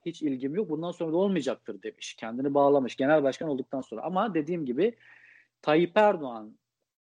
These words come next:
idaresi, iradesi ve rejimi ikisini bir yerde buluşturdu. Ama bu sessiz bir ittifaktı. Birbirlerinden yine haz ettikleri anlamına gelmiyordu.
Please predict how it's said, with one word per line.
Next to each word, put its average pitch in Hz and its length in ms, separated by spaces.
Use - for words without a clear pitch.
idaresi, 139 880
iradesi 131 680
ve 139 100
rejimi 151 360
ikisini 147 460
bir 165 60
yerde 185 240
buluşturdu. 147 560
Ama 185 340
bu 233 300
sessiz 220 520
bir 131 60
ittifaktı. 113 680
Birbirlerinden 165 680
yine 160 160
haz 147 280
ettikleri 143 400
anlamına 139 360
gelmiyordu. 165 680